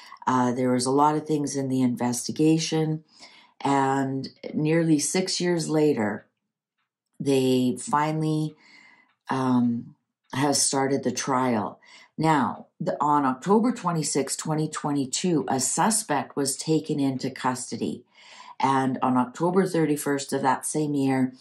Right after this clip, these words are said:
he was charged with two accounts of murder. And that arrest was the first major break in a case that captivated national attention for nearly six years. And the trial started on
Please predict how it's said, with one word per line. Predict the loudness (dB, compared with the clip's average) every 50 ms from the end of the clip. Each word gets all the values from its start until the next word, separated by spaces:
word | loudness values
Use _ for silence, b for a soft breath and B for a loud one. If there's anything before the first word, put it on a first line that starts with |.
| B B B B
he | 0 2 2
was | 2 2 0 -2
charged | -2 -2 0 0 0 0 -2 -4 -2 -2
with | -2 -2 -2
two | -2 2 2 4 4
accounts | 2 0 -2 -2 -2 -2 -2 -2 -2 -2
of | -2
murder. | 0 2 2 0 0 -2 -4 -10 -14 _ B B B B B B B B B B B B 0
And | 2 2 4 2 2 2 2 2
that | 2 2 4 4 4 2
arrest | 2 0 0 2 2 2 2 0 -2 -4 -2
was | -2 0 0 -2
the | -4
first | -6 -4 0 2 2 2 2 0 -4 -4 -2
major | 0 0 0 0 2 0 -2
break | 0 2 2 4 4 4 2 2 -2
in | -2 -2 -2
a | -2
case | -4 -2 2 4 4 4 4 2 -2 -4
that | -4 -6 -6
captivated | -4 -2 0 0 0 -2 -4 -6 -2 0 0 0 0 0 0 2
national | 2 2 2 2 -2 -6 -6 -4 -2 -2 -2
attention | -4 -4 -4 -4 -4 -4 -6 -8 -6 -6 -6 -6 -8 B B B B B B
for | -4 0 0
nearly | 2 2 4 2 2 2 0 -2
six | -2 -2 0 0 -2 0 -2 -4 -2
years. | 0 2 2 2 2 0 -2 -6 -10 -12 B B B B B B B B
And | -2 -2
the | 0
trial | -2 0 0 2 2 2 2
started | 0 -2 -2 -2 -2 0 0 0 0
on | 2 2 0 0 -2